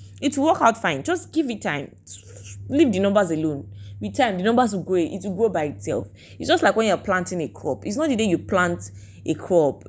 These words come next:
that is going to germinate. You have to water it. You have to leave it for months. You know, e-, e-, even a tree does not grow and have roots the day you, the day you, the day it's planted. You know, it requires years, years of consistent effort. So that's just how LinkedIn too is.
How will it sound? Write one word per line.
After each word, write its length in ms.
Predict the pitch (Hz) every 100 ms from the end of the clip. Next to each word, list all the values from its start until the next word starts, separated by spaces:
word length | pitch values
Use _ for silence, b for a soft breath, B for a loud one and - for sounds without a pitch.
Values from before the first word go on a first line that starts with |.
| -
that 140 | 175
is 120 | 175
going 160 | 208 214
to 100 | 170
germinate. 580 | 175 156 151 160 151 -
You 100 | 208
have 160 | 240
to 60 | 196
water 360 | 175 185 190
it. 260 | 170 165 -
You 60 | 202
have 140 | 226
to 100 | 196
leave 260 | 180 185 165
it 160 | 156 B B B
for 100 | 185
months. 480 | 190 202 185 160 - -
You 100 | 214
know, 260 | 262 262 b b - -
e-, 60 |
e-, 500 | 156 - 160 - 220
even 220 | 311 339 294
a 80 | 220
tree 180 | 285
does 240 | 240 190 180
not 180 | 214 214 165
grow 220 | 190 196
and 120 | 170
have 240 | 180 180 160
roots 420 | 175 160 - - - B B B -
the 80 | 165
day 100 | 208
you, 280 | 175 151
the 80 | 165
day 120 | 190
you, 240 | 226 160 90
the 80 | 170
day 180 | 220
it's 160 | 185 -
planted. 580 | - 165 165 160 127 -
You 80 | 196
know, 80 | 202
it 180 | 214 202
requires 460 | 202 254 247 196
years, 680 | 196 220 226 185 156 139 170
years 540 | 175 226 214 170 147 B B -
of 160 | 185
consistent 600 | - 185 208 - 220 208 -
effort. 380 | 185 - 151
So 80 | 208
that's 300 | 214 277 208
just 220 | 190 208
how 160 | 202 190
LinkedIn 460 | 180 175 160 156 -
too 100 | 160
is. 380 | 156 147 -